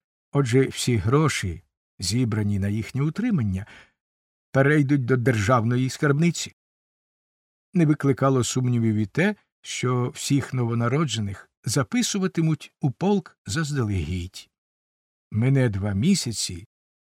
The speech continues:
і сміховинна безглуздість, королівський фонд припинить своє існування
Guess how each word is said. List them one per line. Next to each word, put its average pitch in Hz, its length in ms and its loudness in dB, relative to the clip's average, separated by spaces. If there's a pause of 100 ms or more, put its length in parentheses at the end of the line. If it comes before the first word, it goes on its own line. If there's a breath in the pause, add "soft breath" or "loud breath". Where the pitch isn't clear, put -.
(180)
і 202 480 0
сміховинна 160 1120 4
безглуздість, 127 1400 0 (220)
королівський 113 840 2
фонд 156 560 0 (760)
припинить 226 680 6
своє 117 400 2
існування 196 840 2